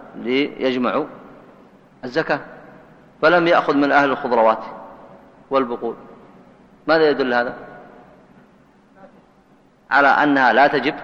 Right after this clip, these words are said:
في الخضروات. فترك النبي، إذن ترجع إلى أي قسم؟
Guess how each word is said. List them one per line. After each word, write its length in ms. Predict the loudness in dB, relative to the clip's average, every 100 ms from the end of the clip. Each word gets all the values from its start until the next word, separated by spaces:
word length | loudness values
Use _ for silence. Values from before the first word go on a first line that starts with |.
| -18 -20 -20 -20 -20 -20 -20 _ _ -14
في 60 |
الخضروات. 380 | -12 -10 -10 -12 -16 -20 -20 -20 _ _ _ _ _ _ _ _ _ _ _ _ _ _ _ _ _ _ _ _ _ _ _ _ _ _ _ _ _ _ _ _ -4
فترك 480 | 0 2 2 -2
النبي، 460 | 0 2 2 0 -2 -10 -8
إذن 280 | -4 -2 0
ترجع 360 | 0 0 0 0
إلى 140 | 2
أي 140 | 2
قسم؟ 300 | 0 -4 -6